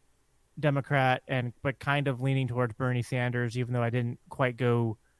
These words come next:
I, I didn't quite agree with all of his policies, but, um, I liked his,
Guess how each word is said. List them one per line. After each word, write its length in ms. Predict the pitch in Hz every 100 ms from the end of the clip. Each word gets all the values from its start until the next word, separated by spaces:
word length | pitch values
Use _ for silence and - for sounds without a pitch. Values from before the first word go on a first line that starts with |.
| _ _ _
I, 80 | 160
I 120 | 208 208
didn't 100 | 226
quite 120 | 226
agree 140 | 185 185
with 80 | 160
all 100 | 165
of 40 |
his 80 | 147
policies, 680 | 170 151 147 - 139 135 - _ _
but, 260 | 139 123 - _ _ _ _ _ _ _ -
um, 540 | 123 113 107 104 101 - _ _ _ _ _ _ _
I 80 | 135
liked 200 | 143 -
his, 420 | 143 127 113 -